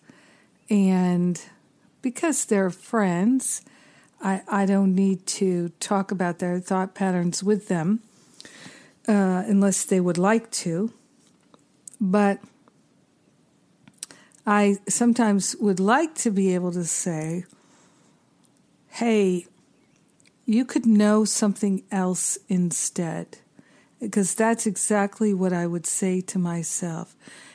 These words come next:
Instead of knowing that they don't really like me or knowing that they don't respect me, I could say, "I know the universe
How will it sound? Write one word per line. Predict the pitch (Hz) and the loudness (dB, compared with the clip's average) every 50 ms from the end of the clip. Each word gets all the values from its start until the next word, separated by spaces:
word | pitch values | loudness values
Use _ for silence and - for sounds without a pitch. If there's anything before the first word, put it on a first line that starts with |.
| _ - | _ -4
Instead | 220 190 - - - 262 247 240 | -2 -2 -2 0 0 0 2 2
of | 220 196 170 175 | 2 0 0 2
knowing | 185 185 180 180 180 190 190 190 196 202 208 214 226 240 247 247 262 269 269 - _ - - - _ - | 2 4 4 4 4 4 4 4 4 4 4 4 4 4 4 4 4 2 0 -2 _ -20 -20 -20 _ -4
that | 214 196 - | -4 -2 2
they | 226 208 202 | 2 2 4
don't | 196 202 208 214 220 - - | 4 4 4 4 2 0 0
really | 202 202 196 190 190 185 180 | 0 2 2 2 2 0 0
like | 170 175 175 180 185 - - 220 | 0 -2 -2 -2 -4 -4 -2 0
me | 208 202 208 208 202 | 2 4 4 4 2
or | 196 185 175 165 | 2 0 0 0
knowing | 165 175 175 180 180 185 185 190 190 196 202 208 214 214 214 214 220 220 - - - - - - _ | 0 2 2 4 4 4 4 4 4 4 4 4 4 4 4 4 4 2 0 -2 -14 -20 -20 -20 _
that | - 196 185 - | -4 -4 -2 0
they | 208 190 | 0 2
don't | 185 190 190 190 190 - - | 2 2 2 2 0 -2 -2
respect | 202 185 170 - - - - 190 175 175 - - - - - | -4 -2 -2 -2 -6 -6 -4 -4 -6 -6 -6 -10 -12 -4 -2
me, | 214 214 214 214 226 - | 0 2 2 0 -2 -4
I | - 175 180 | -6 -6 -6
could | 180 - 180 | -6 -6 -6
say, | - - - - 175 170 165 165 165 165 - _ _ - - - _ _ _ _ _ _ - | -6 -6 -4 -4 -4 -4 -4 -6 -6 -8 -10 _ _ -20 -20 -20 _ _ _ _ _ _ -2
"I | 202 208 208 226 247 254 254 262 269 - - _ - | 0 2 2 2 2 0 0 -2 -2 -4 -6 _ -2
know | 302 202 190 185 180 175 170 160 156 160 165 175 185 190 - _ _ | 0 2 4 4 4 2 0 -2 -2 -4 -4 -4 -4 -6 -8 _ _
the | - 190 | -4 -2
universe | 175 165 175 202 240 262 254 247 214 185 - 180 175 170 170 175 165 - - - - - | -2 0 0 2 2 4 4 2 2 0 -2 -4 -4 -4 -4 -4 -4 -4 -4 -6 -6 -8